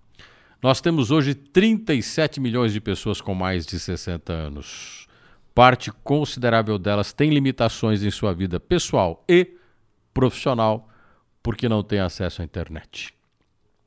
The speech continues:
Se tivessem, a vida ia ser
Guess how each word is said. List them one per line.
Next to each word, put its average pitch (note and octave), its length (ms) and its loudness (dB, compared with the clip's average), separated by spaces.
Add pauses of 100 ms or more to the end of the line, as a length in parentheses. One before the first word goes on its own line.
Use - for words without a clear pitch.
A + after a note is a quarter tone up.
(180)
Se - 140 -4
tivessem, C3+ 480 4 (560)
a F#2+ 140 -2
vida F2+ 320 -4
ia F2+ 160 -2
ser F2+ 340 -4